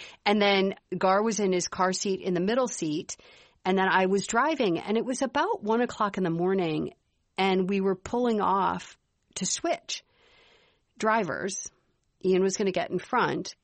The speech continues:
and I pulled off, and a car pulled up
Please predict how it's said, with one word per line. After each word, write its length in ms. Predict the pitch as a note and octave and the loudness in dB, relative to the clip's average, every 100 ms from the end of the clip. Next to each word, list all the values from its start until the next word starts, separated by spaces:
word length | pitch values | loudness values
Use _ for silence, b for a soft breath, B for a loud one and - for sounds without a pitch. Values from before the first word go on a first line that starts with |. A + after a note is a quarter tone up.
| - | -4
and 140 | F#3+ | 0
I 100 | F#3+ G3 - | 0 -2 -8
pulled 320 | - E4 D#4+ | -4 -2 0
off, 560 | G3+ G3 - - - - _ _ - | 0 0 -2 -10 -18 -20 _ _ -2
and 160 | G3+ G3 | 0 0
a 60 | |
car 600 | F#3+ - A#3 B3+ C#4 C#4 B3+ | -2 -4 -2 0 0 -2 -6
pulled 400 | - B3+ B3+ B3 - | -6 -2 0 -2 -2
up 300 | G3 - | -2 -4